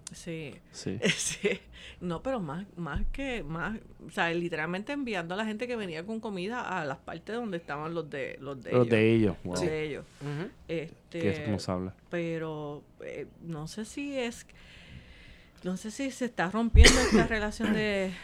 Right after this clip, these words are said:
Speaker 1: ¿verdad? El patronazgo, paternalismo
Speaker 3: Sí.
Speaker 1: que siempre ha caracterizado las políticas municipales,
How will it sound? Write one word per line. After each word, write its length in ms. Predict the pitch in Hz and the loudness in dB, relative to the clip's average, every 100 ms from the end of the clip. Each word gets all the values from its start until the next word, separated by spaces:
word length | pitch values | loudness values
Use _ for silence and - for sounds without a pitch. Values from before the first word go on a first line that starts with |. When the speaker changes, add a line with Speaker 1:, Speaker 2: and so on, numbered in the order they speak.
| - | -6
Speaker 1:
¿verdad? 480 | 185 175 208 226 202 | -4 -2 -4 -4 -4
El 100 | 175 | -4
patronazgo, 880 | 175 160 160 165 170 202 202 214 196 | -6 -8 -6 -6 -6 -6 -8 -6 -8
paternalismo 840 | 180 170 180 170 160 175 202 196 190 | -8 -8 -6 -6 -8 -6 -2 0 -2
Speaker 3:
Sí. 60 | |
Speaker 1:
que 100 | 185 | -6
siempre 360 | 175 170 165 170 | -8 -8 -8 -8
ha 60 | |
caracterizado 1000 | 175 175 185 - - 180 170 170 175 175 | -6 -6 -6 -8 -8 -6 -6 -6 -4 -2
las 120 | 175 170 | -4 -6
políticas 600 | 175 156 165 175 175 170 | -8 -8 -8 -8 -6 -6
municipales, 880 | 165 165 165 160 175 202 190 175 | -6 -8 -10 -10 -8 -8 -6 -8